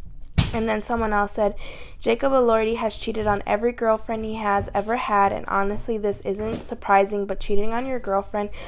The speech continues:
who is the main character in the T V show you're in and is an executive producer, he better <laughs> get back walking to that booth." And then someone's, or, and that tweet was from Don't Ask nineteen ninety-seven, New York Times Hollywood gossip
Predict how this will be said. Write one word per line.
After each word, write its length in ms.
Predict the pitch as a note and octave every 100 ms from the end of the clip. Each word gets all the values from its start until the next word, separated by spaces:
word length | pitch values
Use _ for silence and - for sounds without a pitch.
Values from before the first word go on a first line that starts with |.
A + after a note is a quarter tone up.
| - -
who 140 | -
is 120 | A#3+ G#3+
the 80 |
main 320 | G3+ G3 G3+ A#3+
character 440 | - G#3+ G#3+ A#3
in 100 | A3
the 80 | G3+
T 160 | -
V 180 | G3+ G3
show 180 | G3+ A3
you're 180 | G#3 G3+
in 260 | - G3
and 180 | G#3 G#3
is 140 | G3+ G3
an 100 | G3
executive 680 | F#3+ F#3+ F#3+ - A#3+ A#3
producer, 580 | - G#3 G3+ G3 - A#3+ B3 - -
he 140 | - B3
better 260 | A#3 B3
<laughs> 60 | B3
get 280 | - B3+ -
back 300 | G3+ G3+ -
walking 400 | G3+ - - G#3
to 120 | -
that 320 | G3 F#3 F3+ -
booth." 400 | F#3 E3+ - - - - - - - -
And 140 | A3+
then 180 | A#3 A3+
someone's, 640 | A3+ A#3 A3+ A3+ A#3 A3+
or, 140 | - A3
and 140 | A3 A3
that 160 | A#3
tweet 180 | - B3+
was 180 | A#3+ A#3
from 480 | - G#3+ G#3 G#3 G#3 - - - -
Don't 280 | A3 A3+ B3+
Ask 400 | - G#3 G#3 - -
nineteen 440 | G#3 G3 - G3+
ninety-seven, 760 | G3 F#3+ F#3+ - A3+ A3+ A#3 G#3+
New 60 |
York 300 | G3 G3 G3
Times 360 | - - F#3+ G3
Hollywood 520 | - G3 F#3 F#3+ F#3
gossip 520 | F#3+ F3+ F3+ - F#3+